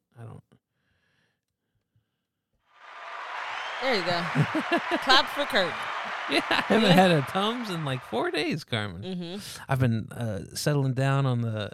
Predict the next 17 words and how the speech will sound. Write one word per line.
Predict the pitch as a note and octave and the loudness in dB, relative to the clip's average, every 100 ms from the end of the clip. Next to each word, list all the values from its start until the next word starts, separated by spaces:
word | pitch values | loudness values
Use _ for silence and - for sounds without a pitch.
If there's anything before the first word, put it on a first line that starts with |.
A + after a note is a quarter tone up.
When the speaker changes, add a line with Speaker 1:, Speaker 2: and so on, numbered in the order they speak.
| - - | -12 -14
Speaker 1:
the | A#2 | -8
spicy | - D3+ C#3+ C#3+ | -2 0 0 0
foods | D#3 D#3+ D#3 | 0 -2 -2
a | D#3 | -4
little | D#3+ D#3+ | -2 -2
bit, | E3 G3 - _ _ _ _ _ _ | -2 -4 -6 _ _ _ _ _ _
taking | - C3 C3+ | -6 -2 0
it | B2+ | 2
a | |
little | C3 C3 B2+ B2+ | 2 4 4 2
easy. | C#3 F3+ G3+ A3 G#3 - _ F3 | 2 2 2 2 0 -6 _ -8
Speaker 2:
Mm-hmm. | F3 E3 A3 - | -6 -6 -10 -8
Speaker 1:
Yeah, | A4 E4 A#2+ G#2 - _ _ _ | -4 0 0 -4 -12 _ _ _
feel | B2 | -14
good. | A#3+ A2+ A#2 - _ _ _ _ _ | -8 -6 -6 -8 _ _ _ _ _
Speaker 2:
That's | B3 - | -14 -8
good. | E4 | -8